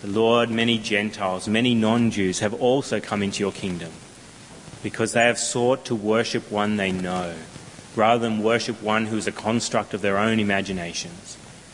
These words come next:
Lord, we pray that we may always seek to worship one we know. May we devour your scriptures, knowing that in there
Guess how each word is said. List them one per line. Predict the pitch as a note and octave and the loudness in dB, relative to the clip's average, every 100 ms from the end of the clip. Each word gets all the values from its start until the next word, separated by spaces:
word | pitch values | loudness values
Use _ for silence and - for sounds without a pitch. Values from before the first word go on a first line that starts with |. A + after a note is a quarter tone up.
| - - - | -20 -20 -6
Lord, | G#2 G#2+ G#2+ G#2 G#2 | 0 2 4 2 -2
we | G#2 | -6
pray | - - A2 A2 | -6 -2 2 4
that | G#2+ G#2+ | 2 0
we | A2 | 0
may | G#2+ G2+ | 0 0
always | G#2+ G#2+ G#2 F#2+ F2+ | 0 2 2 0 -2
seek | - F#2+ E2+ - | -2 -2 -4 -6
to | G2 | -4
worship | G#2 G#2 - - | 0 0 -2 -4
one | G2+ F#2+ | -2 -2
we | F#2+ | -2
know. | F2+ F2 E2+ F2+ | -4 -6 -6 -2
May | G#2+ | 2
we | A2+ A2 | 2 2
devour | A2 G2+ G#2+ A2 A2+ | 0 0 2 2 0
your | G2+ F2+ | 0 -2
scriptures, | - F#2 - F2+ E2 - - - - - | -6 -8 -8 -12 -12 -14 -16 -20 -20 -6
knowing | G#2+ A2+ A2+ | 0 2 4
that | A2 A2+ | 2 0
in | C#3 C#3 C3+ | -2 0 2
there | A#2 G#2 F2+ E2+ | 4 2 0 -6